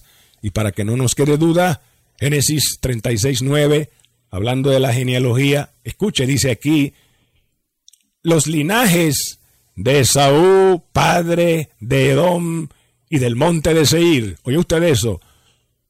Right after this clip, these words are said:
Esaú, padre de Edom, y del monte de Seir.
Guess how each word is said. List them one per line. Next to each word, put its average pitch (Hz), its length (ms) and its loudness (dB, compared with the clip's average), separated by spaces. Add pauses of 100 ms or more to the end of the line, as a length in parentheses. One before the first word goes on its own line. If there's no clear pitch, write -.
(180)
Esaú, 196 920 2 (240)
padre 185 540 0
de 135 360 0
Edom, 196 600 0 (320)
y 160 80 -2
del 131 180 0
monte 185 680 0
de 160 180 0
Seir. 160 720 0